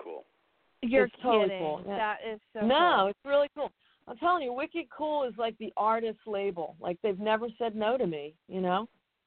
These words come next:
Speaker 3: It's like,
Speaker 1: Well,
Speaker 3: "Oh,
Speaker 1: yeah, I
Speaker 3: you
Speaker 1: gotta,
Speaker 3: this,
Speaker 1: I
Speaker 3: you
Speaker 1: gotta
Speaker 3: like
Speaker 1: tell you
Speaker 3: that."
Speaker 1: something, Stevie. Uh, I'm involved with an event called, the, and Holly knows it, Making Vinyl event. We had them on, who runs it every year, very soon. And, uh, Steven was a guest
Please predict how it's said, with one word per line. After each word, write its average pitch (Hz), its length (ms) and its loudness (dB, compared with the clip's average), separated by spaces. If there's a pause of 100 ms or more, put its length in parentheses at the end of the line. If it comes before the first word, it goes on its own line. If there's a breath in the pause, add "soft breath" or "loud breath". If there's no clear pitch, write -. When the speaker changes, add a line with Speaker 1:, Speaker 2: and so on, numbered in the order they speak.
(420)
Speaker 3:
It's - 140 -10
like, 233 120 6
Speaker 1:
Well, 339 120 10
Speaker 3:
"Oh, 370 40 8
Speaker 1:
yeah, 277 220 4
I - 60 6
Speaker 3:
you 262 60 2
Speaker 1:
gotta, 233 180 4
Speaker 3:
this, 330 160 -6
Speaker 1:
I 180 60 4
Speaker 3:
you - 80 0
Speaker 1:
gotta 226 160 6
Speaker 3:
like 220 100 -6
Speaker 1:
tell 220 120 4
you 330 120 0
Speaker 3:
that." - 100 -2
Speaker 1:
something, 165 260 -4 (140)
Stevie. 180 560 0
Uh, 151 360 2 (340 soft breath)
I'm 185 160 0
involved 165 420 4
with 151 160 -2
an 131 100 -2
event 135 360 -4
called, 120 220 -10
the, 117 180 -2
and 135 200 -6
Holly 147 320 2
knows 110 240 -4
it, - 80 -8
Making 143 360 -6
Vinyl 131 440 0
event. 104 280 -8
We 110 100 -10
had 131 200 -6
them 110 180 -8
on, 117 220 -4
who 107 100 -10 (100)
runs 113 240 -8
it 101 120 -8
every 101 260 -8
year, 98 240 -8
very 113 340 -6
soon. 95 140 -10 (460 loud breath)
And, 120 240 -6
uh, 135 120 0 (160)
Steven 165 460 -2
was 131 180 -4
a 127 80 -2
guest 143 280 -4